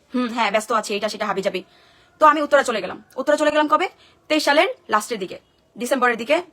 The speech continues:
বা জানু-, আহ, চব্বিশ সালের জানুয়ারিতে আমি উত্তরা গেলাম, উত্তরা শিফট হয়ে গেলাম। ওইখানে যাওয়ার পরে ওনার সাথে আমার কন্ট্যাক্ট kind of নাই বললেই চলে,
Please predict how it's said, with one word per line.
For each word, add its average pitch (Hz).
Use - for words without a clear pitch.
বা 220
জানু-, 233
আহ, 208
চব্বিশ 269
সালের 277
জানুয়ারিতে 269
আমি 247
উত্তরা 233
গেলাম, 202
উত্তরা 247
শিফট 214
হয়ে 190
গেলাম। 175
ওইখানে 320
যাওয়ার 302
পরে 339
ওনার 269
সাথে 254
আমার 254
কন্ট্যাক্ট 254
kind 233
of 240
নাই 202
বললেই 202
চলে, -